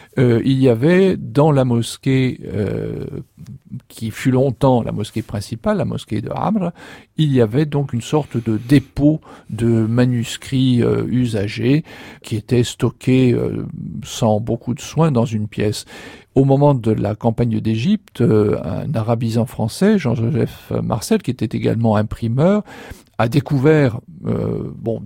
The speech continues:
on ne sait pas dans quelles conditions, mais il a découvert ce, euh, dépôt et il est venu acheter ou prendre, on ne sait pas trop, euh, des feuillets qui, après ça,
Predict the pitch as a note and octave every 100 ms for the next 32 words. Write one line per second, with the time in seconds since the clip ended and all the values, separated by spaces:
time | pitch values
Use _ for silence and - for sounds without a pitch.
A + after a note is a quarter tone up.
0 | - C#3 A2 A2 A2+ G#2+ A2 A2+ C3 -
1 | E3 A#2+ A#2+ B2+ B2 A#2+ A#2+ B2+ A#2+ -
2 | - A2 A2+ - - - - - B2 B2
3 | - G3+ A3 - - - - D#3 - B2+
4 | B2 A#2 C3+ A2 G#2+ A#2 D3 E3 E3+ -
5 | - _ _ _ _ _ - A#2+ - -
6 | - C3 B2+ A#2+ A#2 - B2+ C3+ A#2+ A2+
7 | A#2 - - G#2+ - D#3+ F#3 - - -
8 | A2+ B2+ A#2+ - A2 A#2+ E3+ F3+ - D#3+
9 | D#3+ A2 - A2+ - C#3+ E3